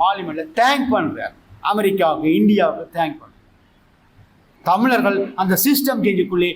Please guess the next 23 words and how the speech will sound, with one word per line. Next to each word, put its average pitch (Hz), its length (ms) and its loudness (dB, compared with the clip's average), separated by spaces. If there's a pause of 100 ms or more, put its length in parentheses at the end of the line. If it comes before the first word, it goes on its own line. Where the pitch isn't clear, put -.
(140)
எங்களுடைய 233 540 2 (380)
பொலிட்டிக்கல் 214 500 0 (100)
ரைட்ஸ், 254 380 2 (960)
அந்த 180 240 0 (340)
உரி-, 202 220 0 (100)
பொலிட்டிக்கல் 196 480 2
அரசியல் 180 380 0
உரிமை 233 280 4
எப்படி 208 340 0
இருக்க 202 220 0
வேண்டும் 175 280 0
என்பதை 160 360 -4
நாங்கள் 196 340 -2
ஒரு 170 160 -2
தெளிவடைய 180 540 0
வேண்டும். - 240 -10 (120)
அதுக்காக 180 400 0 (100)
இந்தியாவையும் 180 520 2
அமெரிக்காவையும் 175 480 0
தொங்கிக் 190 180 -2
கொண்டிருக்க 160 280 -4
வேண்டிய 147 260 -4
தேவையில்லை. 139 540 -10